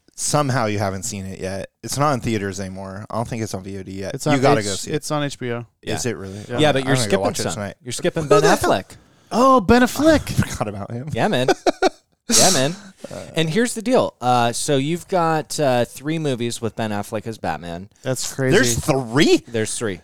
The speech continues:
Speaker 2: Yeah.
Speaker 1: What are
Speaker 3: There's
Speaker 1: those?
Speaker 3: Dawn of Justice, where it's him versus Superman.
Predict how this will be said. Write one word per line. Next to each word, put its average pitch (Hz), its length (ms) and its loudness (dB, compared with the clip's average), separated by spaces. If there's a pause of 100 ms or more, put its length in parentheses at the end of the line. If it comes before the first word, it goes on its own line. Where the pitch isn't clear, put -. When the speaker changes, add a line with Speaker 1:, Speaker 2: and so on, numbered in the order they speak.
Speaker 2:
Yeah. 117 260 -2
Speaker 1:
What 262 140 6
are 262 60 8
Speaker 3:
There's - 120 8
Speaker 1:
those? 151 220 6
Speaker 3:
Dawn 143 240 4
of 190 100 -2
Justice, 143 720 0
where 120 180 0
it's - 300 -6
him 131 320 -4
versus 131 320 -4
Superman. 98 640 -6